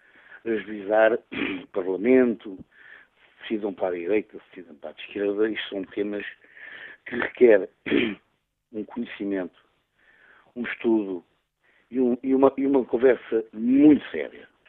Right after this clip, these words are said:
E aproveito para agradecer uma vez mais o tema que nos traz.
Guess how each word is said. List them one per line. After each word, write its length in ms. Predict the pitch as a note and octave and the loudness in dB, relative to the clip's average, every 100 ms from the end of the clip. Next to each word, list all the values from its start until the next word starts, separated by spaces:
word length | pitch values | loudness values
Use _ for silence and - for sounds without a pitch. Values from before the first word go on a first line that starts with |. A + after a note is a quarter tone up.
| _ - | _ -10
E 80 | F#2 | -10
aproveito 520 | - E2 G2+ C3+ C3+ | -8 4 6 6 4
para 140 | G#2+ | -2
agradecer 520 | F#2+ G2+ G2 - B2+ A#2+ | 0 0 -4 0 2 2
uma 140 | D#3+ | 2
vez 200 | C#3+ C3 | 4 4
mais 300 | F2 F2+ G2+ - _ _ - - - _ | 2 -10 -10 -16 _ _ -20 -20 -20 _
o 100 | A2 | -8
tema 280 | - A#2 G#2 | 2 2 2
que 120 | - | -6
nos 100 | - | -12
traz. 220 | D#2 C#2+ | -12 -16